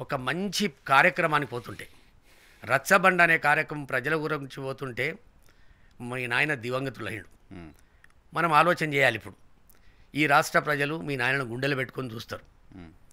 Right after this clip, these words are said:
Speaker 1: దీంట్లో ఎవరన్నా ఒక్కరే
Speaker 2: మ్మ్.
Speaker 1: రాజకీయంగా రాజశేఖర రెడ్డి గారి పేరు నిలబెట్టాలి,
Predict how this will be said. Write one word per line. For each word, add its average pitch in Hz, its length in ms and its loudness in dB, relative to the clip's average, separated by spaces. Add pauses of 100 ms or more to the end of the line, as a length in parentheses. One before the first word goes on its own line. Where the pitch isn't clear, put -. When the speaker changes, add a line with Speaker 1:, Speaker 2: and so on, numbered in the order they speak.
(880)
Speaker 1:
దీంట్లో 170 340 2
ఎవరన్నా 160 440 4
ఒక్కరే 185 500 2 (400)
Speaker 2:
మ్మ్. 98 120 -8
Speaker 1:
రాజకీయంగా 143 720 4
రాజశేఖర 131 420 0
రెడ్డి 127 160 -2
గారి 117 160 0
పేరు 127 220 -2
నిలబెట్టాలి, 110 640 -6